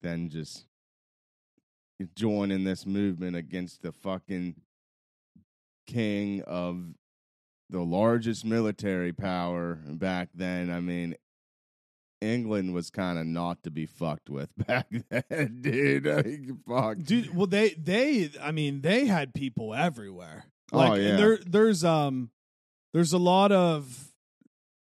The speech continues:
Speaker 2: I haven't loo-, looked into this, but I heard it on Rogan. I guess there's a lot of, like,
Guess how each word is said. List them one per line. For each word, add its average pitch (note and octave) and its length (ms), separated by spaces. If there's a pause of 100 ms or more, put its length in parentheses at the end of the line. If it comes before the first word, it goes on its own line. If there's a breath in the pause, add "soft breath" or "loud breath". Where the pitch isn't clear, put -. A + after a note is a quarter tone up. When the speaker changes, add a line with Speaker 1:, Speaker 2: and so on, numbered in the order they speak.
(100)
Speaker 2:
I E3+ 160
haven't E3+ 280
loo-, C3+ 180
looked D3 340
into C3 180
this, B2 220
but C3 160
I C3 80
heard C3+ 220
it C3+ 100
on B2+ 240
Rogan. B2+ 480
I B2+ 120
guess C#3 280
there's D3 220
a D3+ 40
lot D3 300
of, C3+ 240
like, C3+ 320